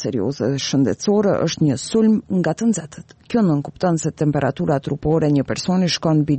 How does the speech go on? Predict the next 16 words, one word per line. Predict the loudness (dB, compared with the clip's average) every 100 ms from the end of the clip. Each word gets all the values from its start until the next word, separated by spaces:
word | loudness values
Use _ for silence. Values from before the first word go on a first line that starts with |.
| 0
dyzet | -2 0 -2 -4
pikë | -8 -4
gjashtë | -2 0 -2 -6 -4
gradë | -2 -2 -4
Celsius. | -6 -6 -6 -8 -8 -14 -16 -14 -16 -2 2
Një | 2 0
gjendje | 0 0 2 0
e | -2
tillë | -2 0
konsiderohet | -2 -2 -2 0 2 2 0
emergjencë | -2 -2 0 0 -2 -2
mjekësore | -2 -2 -2 0 2 0
dhe | 0
mund | 0 0 0
të | -4
shkaktojë | -2 -2 0 -2